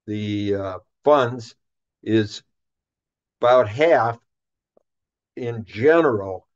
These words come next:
come from service fees and sales of goods. Uh, about twenty-five percent come from government contracts for services, and charitable giving, uh, typically accounts for less than twenty-five percent.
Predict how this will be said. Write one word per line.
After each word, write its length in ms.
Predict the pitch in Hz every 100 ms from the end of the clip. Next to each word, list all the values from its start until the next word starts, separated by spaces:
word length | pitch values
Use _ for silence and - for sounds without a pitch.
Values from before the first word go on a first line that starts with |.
| _
come 220 | - 131 120
from 200 | 120 113
service 460 | - 160 156 147
fees 400 | - 147 147 127
and 100 | 110
sales 460 | 107 127 127 127 117
of 160 | 110 98
goods. 500 | 110 101 - - _ _ _ _ _ _ _ _ _
Uh, 420 | 98 95 92 92 - _ _ _ _ _ _ _ _ _ _ _ _ _ _ _ _
about 300 | 110 117 120
twenty-five 760 | - 151 156 156 151 147 147
percent 380 | _ 127 135 123
come 220 | 107 127
from 200 | 113 104
government 480 | 98 110 117 117 107
contracts 640 | - 135 147 147 160 156 -
for 140 | 139
services, 800 | 117 151 151 156 156 160 156 - _ _ _ _ -
and 220 | 120 117
charitable 540 | - 151 147 139 135
giving, 560 | 131 135 127 127 127 113 _ _ _ _
uh, 260 | - 104 107
typically 680 | 104 147 143 120 - 127 123
accounts 500 | 117 113 120 113 110
for 180 | - 107
less 280 | 107 117 117
than 140 | 107
twenty-five 640 | 101 107 107 104 101 98 -
percent. 420 | 101 98 131